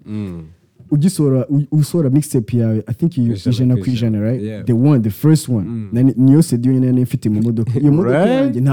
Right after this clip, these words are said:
Speaker 2: aux cord yari ifite tu.
Speaker 1: Damn.
Speaker 2: <laughs> So, se, abantu bose nahaga ride cyangwa iki tu.
Speaker 1: Then,
Speaker 2: Body
Speaker 1: uh,
Speaker 2: yose twumvaga tu-, twumvaga ijana ku ijana. And people be asking me like, "Yo, who's that nigga?" I'm like, "Yo,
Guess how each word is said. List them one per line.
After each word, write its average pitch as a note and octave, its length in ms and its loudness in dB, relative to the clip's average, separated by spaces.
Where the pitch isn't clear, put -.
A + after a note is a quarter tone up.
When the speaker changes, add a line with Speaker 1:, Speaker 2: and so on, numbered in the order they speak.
Speaker 2:
aux F3 220 -4
cord A#2 220 -8
yari C3+ 160 -2
ifite C#3 320 -6
tu. A2+ 260 -12
Speaker 1:
Damn. C3 640 -4
Speaker 2:
<laughs> A2+ 100 -6
So, D#3 180 -4
se, - 260 -6
abantu D#3+ 280 0
bose G3+ 240 0
nahaga D#3 400 0
ride D#3+ 380 0
cyangwa C#3+ 300 0
iki C#3 180 0
tu. C3 280 -4
Speaker 1:
Then, G2 200 -10
Speaker 2:
Body D3+ 200 0
Speaker 1:
uh, D#3+ 40 0
Speaker 2:
yose C#3 200 -4
twumvaga A#2+ 500 -4
tu-, C#3+ 140 -8
twumvaga B2+ 360 -6
ijana A2+ 280 -8
ku - 160 -8
ijana. A#2 280 -6
And C3+ 100 -4
people F3 240 -4
be C3+ 160 -2
asking D#3+ 360 -4
me C3 60 -2
like, B2 200 -6
"Yo, A3 120 -2
who's C#4 200 -2
that F3+ 180 -4
nigga?" F#3 300 -4
I'm D3+ 80 -6
like, C3+ 160 -4
"Yo, C#3+ 220 -4